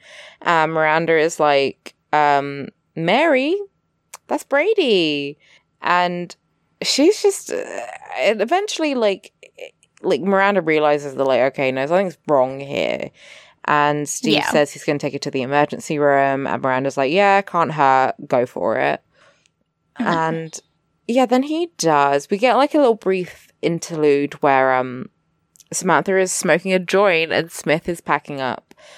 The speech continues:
Speaker 1: um, for set. He's going
Speaker 2: So
Speaker 1: away.
Speaker 2: good.
Speaker 1: Attila
Speaker 2: Going to
Speaker 1: the Hun?
Speaker 2: Canada. Yeah, he's doing an eight-week shoot in Canada to film an Attila the Hun movie, which is such a choice. <laughs>
Speaker 1: Yeah,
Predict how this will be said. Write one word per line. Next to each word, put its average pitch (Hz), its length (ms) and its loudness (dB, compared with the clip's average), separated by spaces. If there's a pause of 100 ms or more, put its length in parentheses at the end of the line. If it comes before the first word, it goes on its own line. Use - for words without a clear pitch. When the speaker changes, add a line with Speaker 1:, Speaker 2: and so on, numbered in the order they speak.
(220)
Speaker 1:
um, 135 420 -2 (220)
for 196 80 -4
set. - 420 0
He's 185 160 -6
going 143 240 0
Speaker 2:
So 147 100 2
Speaker 1:
away. 131 220 4
Speaker 2:
good. 175 340 0 (760)
Speaker 1:
Attila 214 340 -2
Speaker 2:
Going 339 40 0
to 370 120 -2
Speaker 1:
the - 100 -2
Hun? 381 280 0
Speaker 2:
Canada. 247 640 -2 (800)
Yeah, 605 280 -2 (200)
he's 415 220 -2
doing 359 200 2 (100)
an - 60 -8 (180)
eight-week 311 360 2
shoot - 340 2
in 247 120 4
Canada 226 600 0
to 254 140 -2
film 226 280 0
an 214 80 -2
Attila 208 340 0
the 190 140 0
Hun 185 220 -2
movie, - 580 -8 (280)
which 240 220 4
is 285 160 2
such 302 240 0
a 494 120 2
choice. 508 800 0
<laughs> - 220 -10 (160)
Speaker 1:
Yeah, 240 280 0